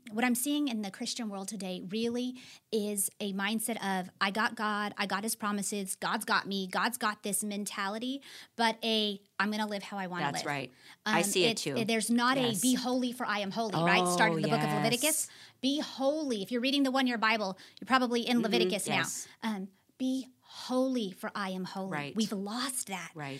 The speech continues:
Speaker 1: And a holy isn't a Pharisaic attitude or a, a self-righteousness, not at all. It's that God is holy,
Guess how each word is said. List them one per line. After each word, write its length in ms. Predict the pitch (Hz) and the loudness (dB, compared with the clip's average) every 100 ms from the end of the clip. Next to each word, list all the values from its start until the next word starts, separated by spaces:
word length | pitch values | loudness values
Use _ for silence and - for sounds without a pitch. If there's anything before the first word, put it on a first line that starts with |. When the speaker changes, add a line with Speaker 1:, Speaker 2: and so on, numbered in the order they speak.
| - | 0
Speaker 1:
And 120 | 277 | 4
a 80 | 302 | 4
holy 340 | - 302 359 339 | 2 -2 -2 -2
isn't 220 | 277 269 | -2 -2
a 60 | 220 | -4
Pharisaic 560 | - 233 240 254 240 - | -6 -6 -4 -4 -4 -4
attitude 360 | 196 190 240 | -6 -4 -6
or 120 | 196 - | -6 -6
a, 100 | 208 196 | -6 -6
a 20 | |
self-righteousness, 840 | - 226 226 226 220 226 214 190 | -2 -2 -2 -4 -4 -4 -6 -6
not 220 | 226 214 269 | -4 -2 -2
at 80 | |
all. 260 | 254 247 185 - - | 0 0 -2 -8 -10
It's 140 | 233 - | -6 -4
that 180 | 247 - - 208 165 | -4 -6 -10 -6 -2
God 500 | 240 277 311 320 311 | -2 -2 -4 -6 -4
is 160 | 247 - | -6 -6
holy, 640 | - 233 262 247 - | -6 -4 -2 -2 -6